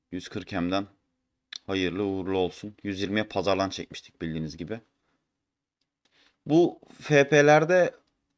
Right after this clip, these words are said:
e, satılıyor arkadaşlar. Donun piyasası yüz elli, göğsün piyasası da iki yüz ondur. Diğer parçaları da yüz ona kadar alabilirsiniz ama böyle yüz yirmiye, yüz yirmi beş, yüz otuza falan pazara koyup hızlı çekilsin diye uğraşmayın.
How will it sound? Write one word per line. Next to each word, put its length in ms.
e, 480
satılıyor 420
arkadaşlar. 500
Donun 280
piyasası 420
yüz 180
elli, 340
göğsün 420
piyasası 360
da 40
iki 200
yüz 100
ondur. 380
Diğer 280
parçaları 480
da 40
yüz 180
ona 160
kadar 200
alabilirsiniz 440
ama 180
böyle 140
yüz 200
yirmiye, 320
yüz 180
yirmi 180
beş, 180
yüz 180
otuza 180
falan 280
pazara 280
koyup 240
hızlı 160
çekilsin 400
diye 60
uğraşmayın. 500